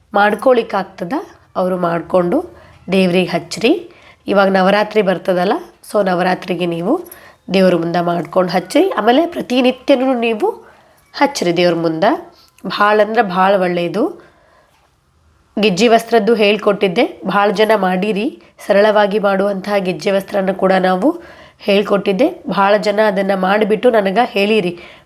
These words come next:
"ಭಾಳ ಚಲೋ ಹೇಳ್ಕೊಟ್ಟಿರಿ" ಅಂದ್ಕೊಂಡು. So ಅವಾಗೇನೆ ಕಾಮೆಂಟ್ಸ್ ಹಾಕಿದ್ರಿ,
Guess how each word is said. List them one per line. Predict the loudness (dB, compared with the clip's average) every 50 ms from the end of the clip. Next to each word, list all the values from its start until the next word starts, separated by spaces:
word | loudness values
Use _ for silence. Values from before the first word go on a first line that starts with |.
| _ -6 -2
"ಭಾಳ | 0 0 0
ಚಲೋ | 0 0 0 2 2 4
ಹೇಳ್ಕೊಟ್ಟಿರಿ" | 4 2 0 0 -2 -4 -4 -2 -2 0 0 0
ಅಂದ್ಕೊಂಡು. | -2 -2 -4 -4 -4 -4 -2 -2 -2 -2 -4
So | -6 -14 -18 -6 0 2
ಅವಾಗೇನೆ | 2 4 4 2 2 2 0 0 0 0
ಕಾಮೆಂಟ್ಸ್ | 0 0 0 0 -2 -2 -4 -6
ಹಾಕಿದ್ರಿ, | -6 -6 -6 -6 -8 -8 -6 -2 -2 -2 -2 -2